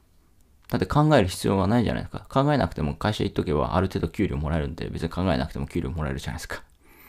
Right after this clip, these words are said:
会社の経営のこと考えなくても給料もらえません？別にもらえるでしょ。で、会社が赤字だったとしても給料もらえるでしょ。どうですか？トヨタが赤字出しました。ソニーが赤字出しました。赤字が出てるんで給料は出しません。ないですよね。どうですか？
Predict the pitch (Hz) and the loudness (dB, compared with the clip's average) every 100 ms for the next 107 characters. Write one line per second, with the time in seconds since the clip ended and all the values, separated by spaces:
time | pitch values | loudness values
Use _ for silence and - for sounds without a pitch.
0 | - - - - - - - 117 117 117 | -20 -20 -20 -20 -20 -2 2 4 4 6
1 | 123 120 117 120 - 90 95 85 73 78 | 6 6 4 0 2 4 4 2 0 0
2 | 107 82 73 92 107 143 160 - - _ | 0 2 0 0 0 -2 -4 -10 -20 _
3 | _ - 190 170 156 151 90 - - _ | _ -2 4 6 6 6 4 -2 -14 _
4 | _ _ - 127 127 175 185 185 185 - | _ _ -2 0 6 6 6 4 6 6
5 | 127 156 151 156 156 - 78 85 87 143 | 8 6 4 0 2 0 0 0 2 4
6 | 104 80 90 120 - - - - _ _ | 4 4 4 2 2 -4 -8 -16 _ _
7 | _ - 87 80 - - _ _ - - | _ -8 -6 -6 -10 -18 _ _ -20 -6
8 | - 123 98 87 82 110 98 101 95 92 | 2 4 4 2 2 2 0 0 0 -2
9 | 85 - - 123 101 76 - 117 131 131 | -4 -6 0 2 2 0 0 0 2 2
10 | 127 120 - - - 120 113 110 123 131 | 2 0 -2 -4 0 2 4 2 2 2
11 | - 69 78 - 120 87 67 90 92 120 | 0 0 -4 2 2 4 0 -2 -2 -2
12 | 123 - - - - 196 233 165 - - | -2 -6 -14 -20 -4 2 4 2 -2 -8
13 | 127 - - - 85 - - | -8 -10 -12 -6 -6 -6 -14